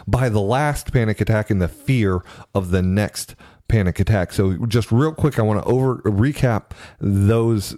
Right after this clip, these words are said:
steps that I took. Number, number one, I understood the fear cycle. Number two, I recognized what the panic attack was and what it was not. What it was was simply a chemical me-, um, you know,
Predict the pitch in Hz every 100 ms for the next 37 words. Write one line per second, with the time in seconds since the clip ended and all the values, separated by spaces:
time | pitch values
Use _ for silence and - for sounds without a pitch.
0 | - - 117 - 104 95 92 80 85 117
1 | 135 123 107 117 123 117 101 85 - 92
2 | 104 110 - - 123 104 101 - 104 90
3 | - 80 - 80 - - - 113 127 120
4 | 113 - 143 107 - 92 87 117 131 139
5 | 131 127 127 123 - 113 131 123 120 127
6 | 120 117 120 110 - - 101 120 151 196
7 | 185 - - - 117 117 131 123 110 107
8 | 131 127 110 123 117 85 - - - -
9 | 117 113 - 98 117 165 190 147 113 -
10 | 151 151 156 156 160 - - - 101 95
11 | 87 - 170 165 151 156 143 131 - 110
12 | 101 107 127 104 - 101 92 90 85 80
13 | - _ _ _ 113 110 101